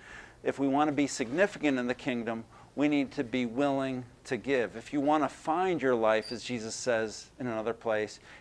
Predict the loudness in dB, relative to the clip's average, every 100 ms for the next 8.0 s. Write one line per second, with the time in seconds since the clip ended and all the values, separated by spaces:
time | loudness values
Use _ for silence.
0 | -6 -2 0 -2 -4 -2 -2 0 0 0
1 | -2 -6 -4 -4 0 4 4 2 0 2
2 | 2 0 -4 -10 -20 -20 -18 -4 2 4
3 | 4 0 -6 -6 -2 -2 -4 -14 -20 -20
4 | -20 -18 -20 -16 -2 4 8 8 6 6
5 | 6 6 2 -6 -12 -20 -6 -4 2 4
6 | 6 4 2 0 2 4 2 8 8 8
7 | 2 2 2 2 4 4 2 4 6